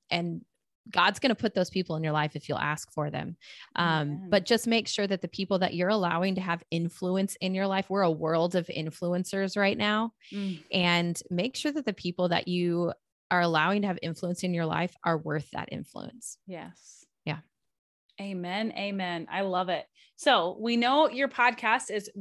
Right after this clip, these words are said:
Speaker 2: Journey to Ruth podcast. No, Journey
Speaker 1: Journey
Speaker 2: of Ruth.
Speaker 1: of Ruth. Yeah. Mm-hmm.
Speaker 2: Yes. Okay. The Journey of Ruth podcast. I know you had mentioned, um, you can visit journey of ruth podcast dot com.
Speaker 1: Mm-hmm.
Speaker 2: Um, also slash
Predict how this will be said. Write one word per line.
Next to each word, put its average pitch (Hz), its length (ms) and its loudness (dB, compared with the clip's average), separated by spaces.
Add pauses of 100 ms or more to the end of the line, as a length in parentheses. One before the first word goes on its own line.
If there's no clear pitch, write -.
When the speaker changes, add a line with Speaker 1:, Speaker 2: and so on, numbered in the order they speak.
(120)
Speaker 2:
Journey 254 260 6
to 247 140 -2
Ruth 220 340 -2
podcast. 196 640 0 (280)
No, 233 160 6
Journey 247 300 2
Speaker 1:
Journey 226 160 8
Speaker 2:
of 180 120 0
Ruth. 180 300 -2
Speaker 1:
of 233 200 6
Ruth. 165 160 2
Yeah. 196 140 4
Mm-hmm. 220 220 4
Speaker 2:
Yes. - 340 4
Okay. 240 300 4 (280)
The 220 80 4
Journey 277 320 6
of 247 220 6
Ruth 269 240 2
podcast. 233 540 4 (280)
I 233 100 2
know 240 140 2
you 277 200 2
had 240 140 0
mentioned, 226 720 0
um, 214 260 2
you 214 140 0
can 226 220 0
visit 208 340 0
journey 220 340 -2
of 202 220 0
ruth 214 320 4 (380)
podcast 220 600 0
dot 214 240 4
com. 240 440 4 (520)
Speaker 1:
Mm-hmm. 208 160 -4
Speaker 2:
Um, 220 240 4
also 262 440 4 (240)
slash 240 360 2